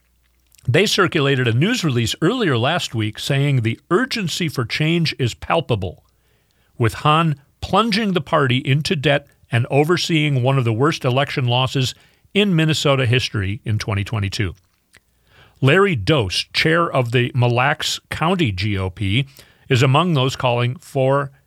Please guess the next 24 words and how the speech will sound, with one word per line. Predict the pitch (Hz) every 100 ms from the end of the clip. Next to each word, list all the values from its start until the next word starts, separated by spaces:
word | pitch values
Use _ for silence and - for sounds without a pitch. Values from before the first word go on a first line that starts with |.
| _ -
Hahn's | - 131 123 123 123 - -
removal. | 123 113 131 160 123 107 - _ _ _ _ - _ _ _ _ _ _ _ _
He | - 277 240
declined | 180 - 143 143 139
an | 123
interview | - 233 190 107 101
request, | 104 104 104 107 151 - - _ _ _ _
but | 226 247
told | - 185 151
the |
Star | - 156 147
Tribune | - 135 139 139
in | 135 120
an | 143
email | 165 123 101 92 - - _ _
that | 123 - _ _ _ _
Hahn's | - 190 220
election | 254 156 147 - 156 143
was | 123 90
based | 127 151 -
on | - 127 123 131
misrepresented | 123 175 - 151 160 156 120 143 135 117
fundraising | - 180 190 143 110 104 117 104
prowess | - 120 104 104 139 - -